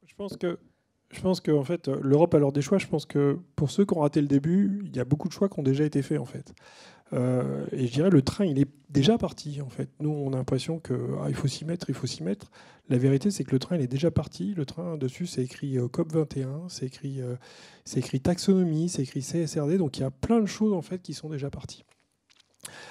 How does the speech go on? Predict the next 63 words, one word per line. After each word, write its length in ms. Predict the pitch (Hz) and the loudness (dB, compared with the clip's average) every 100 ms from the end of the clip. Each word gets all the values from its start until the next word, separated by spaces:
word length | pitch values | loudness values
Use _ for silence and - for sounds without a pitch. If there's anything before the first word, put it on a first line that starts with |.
| - | -6
Et, 260 | - 151 160 | 4 4 6
et 40 | |
qui 180 | 147 - | 4 6
y 60 | 233 | 8
a 60 | 180 | 8
dans 120 | 180 | 6
le 60 | |
train, 140 | 165 151 | 4 2
en 100 | 147 | 0
fait ? 280 | - 143 147 | 0 -2 0
Ben, 100 | 135 | 2
dans 160 | 156 | 6
le 60 | 175 | 4
train, 240 | - 233 | 4 0
vous 120 | 240 | 6
avez 160 | 170 147 | 6 6
tous 140 | - | 2
ceux 220 | 196 233 240 | 2 2 2
qui 100 | 160 | 0
sont 220 | - 143 | -8 -8
contraints 500 | - 156 160 233 240 | -6 -6 -4 -4 -2
par 120 | - 123 | -2 0
la 80 | |
réglementation, 720 | 123 127 127 131 131 139 269 | 0 -2 0 0 0 0 0
alors 220 | 214 139 156 | 0 0 -2
initialement 600 | 127 123 135 139 143 127 | -4 -4 -4 -2 -4 -4
française, 520 | 123 123 - 143 143 | -4 -6 -4 -4 -4
les 120 | 117 | -8
accords 240 | 120 131 | -6 -4
de 80 | 123 | 0
Grenelle 480 | 123 127 131 127 139 | 2 2 0 -2 -2
et 60 | 127 | -4
tout 120 | - | -8
ce 60 | |
qui 120 | - 123 | -8 -4
va 100 | 135 | 0
bien, 220 | 202 226 - - - - | 2 0 -6 -20 -20 -6
maintenant 400 | 123 131 - 127 | -2 0 0 0
l'Europe, 320 | 147 226 254 - - _ - | 2 2 2 -2 -6 _ 0
donc 240 | 202 220 | 2 4
toutes 180 | 247 - | 2 2
les 60 | |
sociétés 360 | - 170 - 220 | 2 0 0 -2
cotées. 360 | 185 165 147 151 | 0 -2 -4 -2
Donc 160 | 147 160 | -2 0
vous 100 | 214 | 0
trouvez 300 | - 202 170 | 2 2 2
dans 160 | 135 | 0
ce 80 | 127 | -2
train, 320 | - 175 277 | -2 -2 0
euh, 240 | 190 143 131 | 0 -2 -4
toutes 200 | - 202 | -4 0
les 60 | |
sociétés 360 | 170 143 - 143 | 0 0 -6 -6
cotées, 260 | - 127 277 | -4 0 2
vous 180 | 214 | 4
allez 120 | 151 151 | 6 6
en 100 | 147 | 2
trouver 280 | - 190 | 0 2
en 60 | 175 | 2
tête 200 | 175 160 | 2 2
de 100 | 160 | 4
train 320 | 160 175 175 | 4 0 -2